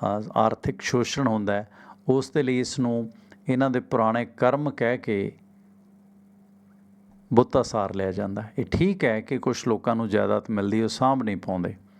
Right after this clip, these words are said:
ਪਰ ਸਾਰੇ ਇਸ ਤਰ੍ਹਾਂ ਦੇ ਨਹੀਂ ਹੁੰਦੇ। ਉਹਨਾਂ ਨੂੰ ਤੁਸੀਂ ਕੰਮ ਸੰਭਾਲ ਕੇ ਤਾਂ ਵੇਖੋ, ਆ ਯੂ ਪੀ ਬਿਹਾਰ ਦੇ ਮਜ਼ਦੂਰ ਇੱਥੇ ਆਉਂਦੇ ਆ, ਕਿੰਨੀਆਂ ਇਹ ਤਰੱਕੀਆਂ ਕਰਦੇ ਆ। ਜਦੋਂ ਤਰੱਕੀਆਂ ਕਰਦੇ ਆ, ਅਸੀਂ ਕਹਿੰਦੇ ਹਾਂ, "ਭਾਈਆਂ ਨੇ ਆਹ ਕਰ ਲਿਆ, ਭਾਈਆਂ ਨੇ ਆਹ ਕਰ ਲਿਆ।"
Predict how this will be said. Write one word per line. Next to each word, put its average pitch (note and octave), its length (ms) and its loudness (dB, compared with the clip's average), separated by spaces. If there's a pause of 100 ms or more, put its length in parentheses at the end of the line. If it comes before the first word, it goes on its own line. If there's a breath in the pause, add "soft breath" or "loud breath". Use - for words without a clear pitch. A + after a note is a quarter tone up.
(300 loud breath)
ਪਰ - 100 6
ਸਾਰੇ G#2+ 360 2
ਇਸ A2+ 120 -4
ਤਰ੍ਹਾਂ A#2 220 -2
ਦੇ G#2+ 120 -2
ਨਹੀਂ B2+ 120 -2
ਹੁੰਦੇ। F#2+ 280 -2 (1700 loud breath)
ਉਹਨਾਂ A2+ 200 4
ਨੂੰ B2 80 -4
ਤੁਸੀਂ A#2 380 -2
ਕੰਮ A2 320 0
ਸੰਭਾਲ B2 360 2
ਕੇ A2+ 120 -4
ਤਾਂ A2+ 140 -2
ਵੇਖੋ, G#2 360 -2
ਆ B2 40 -2
ਯੂ G#2+ 180 0
ਪੀ A2 160 -2
ਬਿਹਾਰ G#2+ 300 0
ਦੇ G#2 140 -4
ਮਜ਼ਦੂਰ G#2+ 420 -2
ਇੱਥੇ A2+ 240 -2
ਆਉਂਦੇ G#2 320 -2
ਆ, A2 120 -6 (640 loud breath)
ਕਿੰਨੀਆਂ A#2+ 320 4
ਇਹ D3 60 0
ਤਰੱਕੀਆਂ A#2+ 440 -2
ਕਰਦੇ G#2+ 360 -4
ਆ। G#2+ 100 -8 (640 loud breath)
ਜਦੋਂ A2+ 260 4
ਤਰੱਕੀਆਂ A#2+ 460 -2
ਕਰਦੇ G#2+ 300 -2
ਆ, G#2+ 60 -2
ਅਸੀਂ G2+ 240 -6
ਕਹਿੰਦੇ G#2 200 0
ਹਾਂ, G#2 60 -4
"ਭਾਈਆਂ G2 380 -2
ਨੇ F#2+ 100 0
ਆਹ A2 180 0
ਕਰ G2 240 -8
ਲਿਆ, F#2+ 140 0
ਭਾਈਆਂ G2+ 360 -4
ਨੇ F#2+ 100 -2
ਆਹ G#2 140 -2
ਕਰ - 220 -4
ਲਿਆ।" G#2 220 -6